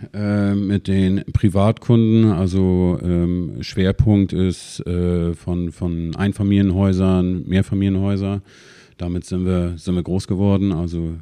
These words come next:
wir haben mit, äh, den Einfamilienhäusern angefangen. Wir arbeiten für Unternehmen hier aus dem Kreis und, äh, ja, sind da mittlerweile sehr, sehr unterwegs mit. Wir haben schwerpunktmäßig, äh, sind wir im,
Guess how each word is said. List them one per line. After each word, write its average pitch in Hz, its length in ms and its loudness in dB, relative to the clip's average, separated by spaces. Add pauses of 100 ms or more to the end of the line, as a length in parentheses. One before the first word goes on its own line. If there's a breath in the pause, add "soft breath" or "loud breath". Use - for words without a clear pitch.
wir 87 220 -6
haben 95 520 -2
mit, 92 420 -6
äh, 87 420 -4
den 80 380 -8
Einfamilienhäusern 95 760 -2
angefangen. 95 640 -4 (380 loud breath)
Wir - 100 -8
arbeiten 90 400 -2
für 87 520 0
Unternehmen 95 580 2
hier 92 200 2
aus 80 120 -4
dem 87 100 -4
Kreis 92 580 -4 (1080)
und, 90 440 4
äh, 90 340 2 (140)
ja, 87 300 2
sind 92 240 0
da 92 100 4
mittlerweile 90 640 2
sehr, 90 200 0
sehr 85 180 0
unterwegs 85 580 -2
mit. 92 240 -4 (580 loud breath)
Wir 87 600 0
haben 87 720 -2
schwerpunktmäßig, 92 1300 -2
äh, 87 220 -2
sind 85 220 -4
wir 82 200 -2
im, 80 400 -4